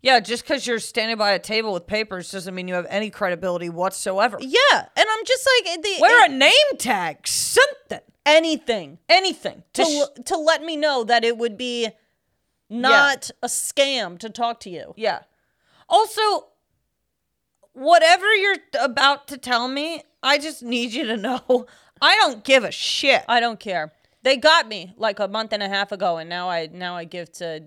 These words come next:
Speaker 2: Heifer International or whatever. They give livestock to
Speaker 1: Well
Speaker 2: people in Africa to be able to provide themselves with something to get income. But
Speaker 1: The,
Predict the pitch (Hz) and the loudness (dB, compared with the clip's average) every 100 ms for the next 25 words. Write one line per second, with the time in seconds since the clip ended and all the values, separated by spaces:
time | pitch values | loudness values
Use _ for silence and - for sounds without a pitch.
0 | 160 190 185 185 160 165 156 156 170 - | -10 -6 -6 -8 -12 -12 -12 -12 -12 -14
1 | 156 151 151 151 147 151 147 143 147 165 | -14 -12 -10 -10 -10 -10 -12 -12 -12 -12
2 | 151 151 151 - - 147 - - 160 508 | -8 -6 -8 -10 -10 -10 -10 -8 -2 0
3 | - 160 151 147 143 - 147 - 135 139 | -2 -6 -14 -12 -12 -12 -16 -14 -14 -14
4 | 131 151 139 135 135 143 - 151 151 143 | -14 -14 -14 -16 -18 -18 -18 -16 -10 -8
5 | 135 - 151 139 - 131 - 147 147 - | -10 -14 -20 -16 -14 -14 -14 -16 -14 -14
6 | 143 143 143 127 131 143 147 170 - 143 | -14 -16 -18 -18 -14 -14 -14 -16 -16 -18
7 | - - - _ 240 233 - _ _ _ | -20 -20 -20 _ 0 0 -2 _ _ _
8 | _ _ _ _ _ _ - 254 370 - | _ _ _ _ _ _ -10 -2 -2 -4